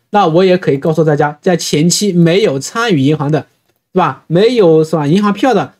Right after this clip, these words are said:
那么这里回踩到所谓的二十天均价线，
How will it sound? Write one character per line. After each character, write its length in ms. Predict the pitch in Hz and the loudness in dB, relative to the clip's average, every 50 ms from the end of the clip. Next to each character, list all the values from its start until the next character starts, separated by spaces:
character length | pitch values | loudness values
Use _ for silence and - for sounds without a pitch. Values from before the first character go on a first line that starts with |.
| _ - | _ -2
那 60 | 196 | 0
么 140 | 196 175 160 | 0 2 2
这 140 | 160 - 202 | 2 2 2
里 120 | 170 160 | 2 2
回 360 | 160 - - 160 156 185 214 | 0 0 0 0 2 2 0
踩 180 | 196 - 147 147 | -2 -6 -6 -2
到 100 | 170 180 | -2 -2
所 320 | 180 - - 175 135 135 | -2 0 -2 0 0 2
谓 140 | 151 185 180 | 2 2 2
的 100 | 165 - | 0 0
二 380 | - - 202 220 196 160 156 151 | -2 0 0 2 2 4 2 2
十 160 | 147 - - | 0 -4 -6
天 140 | - 165 160 | -4 -2 -2
均 140 | 156 175 180 | 0 0 0
价 120 | 170 160 | 0 0
线， 240 | 160 - 185 123 | 0 -2 -2 -4